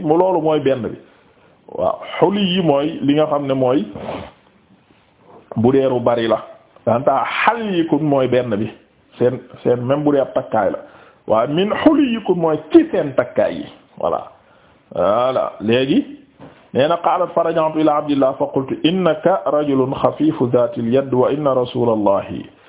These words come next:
sallallahu alayhi wa sallam qad amarana bis sadaqati fa'tihi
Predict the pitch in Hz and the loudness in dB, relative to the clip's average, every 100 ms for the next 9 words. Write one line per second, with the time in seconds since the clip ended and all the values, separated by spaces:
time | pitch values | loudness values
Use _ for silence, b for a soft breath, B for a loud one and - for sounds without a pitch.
0 | b b - 143 170 170 160 151 143 139 | b b -2 0 2 2 0 0 0 0
1 | 139 139 - 147 139 139 131 131 139 127 | 0 0 -2 -2 -2 0 0 0 0 -2
2 | 123 131 131 127 123 123 - - - 117 | -2 0 0 -2 -4 -2 -2 -2 -2 -2
3 | 107 | 0